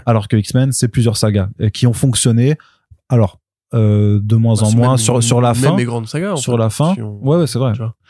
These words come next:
Speaker 1: Mais voilà, mais dans leur sens, quand même, des films qui, euh, ont eu beaucoup plus de succès. Et les personnages, de toute façon, les
Speaker 2: Bah
Speaker 1: X-Men,
Speaker 2: oui,
Speaker 1: c'est,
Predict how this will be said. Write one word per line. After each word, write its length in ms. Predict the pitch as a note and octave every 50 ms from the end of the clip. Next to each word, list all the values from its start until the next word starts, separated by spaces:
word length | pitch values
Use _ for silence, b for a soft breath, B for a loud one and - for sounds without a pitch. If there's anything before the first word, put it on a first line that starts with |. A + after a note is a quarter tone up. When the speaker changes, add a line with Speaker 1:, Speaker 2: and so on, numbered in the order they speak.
| b b b
Speaker 1:
Mais 140 | B2 A#2
voilà, 180 | A2+ A2+ A#2+ A2
mais 80 | G#2+ A2
dans 100 | G#2+ G#2+
leur 120 | G#2+ A2+
sens, 160 | A2+ D#3 C#3+
quand 100 | - B2+
même, 80 | B2+ B2
des 80 | A2+
films 220 | G#2 - C3+ C#3+ C3
qui, 200 | - C3+ C3+ C#3
euh, 80 | A#2
ont 320 | G2+ G#2 G#2 G2+ G2+ G2+ G2+ G#2+
eu 120 | A2 A#2 A2
beaucoup 320 | G2 G2+ A#2 B2 - C#3 A#2+
plus 140 | A2+ A2
de 20 | G#2
succès. 300 | G2+ - G#2 - C#3+ D3
Et 40 | B2
les 120 | G2+ G2
personnages, 300 | - - F2+ - A#2+ A2+
de 20 |
toute 100 | - G2+
façon, 100 | - -
les 100 | A2 G2+
Speaker 2:
Bah 40 | F#2+
Speaker 1:
X-Men, 200 | G2+ A2 A#2 B2
Speaker 2:
oui, 60 | A#2+
Speaker 1:
c'est, 300 | G#2+ G2+ - A#2 A#2+ B2